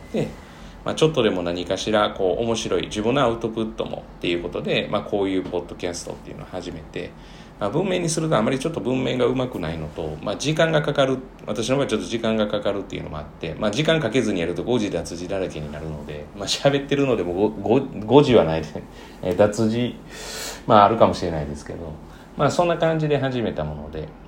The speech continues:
やっぱ、まあ、でもああやって言ってもらえると嬉しいというか、ああやって評価をいただいてると嬉しいもので、まあ、これはもう悪い評価であろうとも、まあ、それは自分の事実ですから、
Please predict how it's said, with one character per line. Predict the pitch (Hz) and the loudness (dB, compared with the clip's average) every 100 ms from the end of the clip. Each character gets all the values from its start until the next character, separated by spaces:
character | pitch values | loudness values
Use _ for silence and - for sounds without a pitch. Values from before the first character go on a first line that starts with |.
| - | -10
や | - | -2
っ | 214 | 4
ぱ、 | |
ま | 185 175 | 6 6
あ、 | |
で | 160 | 8
も | 127 | 8
あ | 127 | 8
あ | |
や | 131 | 6
っ | |
て | - | 2
言 | 120 | 0
っ | 117 | 2
て | |
も | 117 | 2
ら | 113 | 4
え | |
る | 110 | 4
と | 110 104 | 4 4
嬉 | 107 101 | 4 2
し | - | -2
い | 82 | -6
と | 80 | -8
い | |
う | |
か、 | 78 85 | -6 -2
あ | 85 | 0
あ | |
や | 101 | 0
っ | |
て | 95 | -4
評 | - 120 | 0 0
価 | - 82 | 4 2
を | |
い | 80 | 2
た | 85 | 0
だ | 82 | 0
い | 80 | 0
て | 78 | 0
る | 80 | -4
と | 78 | -4
嬉 | 87 90 87 | -2 -2 -2
し | |
い | 80 | -6
も | 78 | -8
の | 73 | -8
で、 | 85 80 - | -8 -10 -6
ま | - | -4
あ、 | - | 2
こ | 185 | 2
れ | |
は | 165 | 4
も | 160 | 4
う | |
悪 | 170 226 | 4 2
い | 139 | 0
評 | 123 120 | 0 2
価 | 98 | 2
で | 85 | 4
あ | |
ろ | 85 87 | 4 2
う | |
と | 76 | -2
も、 | 76 78 73 - - - - - - - - - | -4 -6 -8 -14 -20 -20 -20 -20 -20 -20 -12 -2
ま | 107 | 0
あ、 | |
そ | - | 0
れ | 123 | 2
は | 127 | 2
自 | 101 | 0
分 | 87 87 | -4 -2
の | 85 | -2
事 | 95 | -4
実 | 87 78 - | -6 -8 -12
で | - | -18
す | - | -16
か | - | -12
ら、 | 78 | -14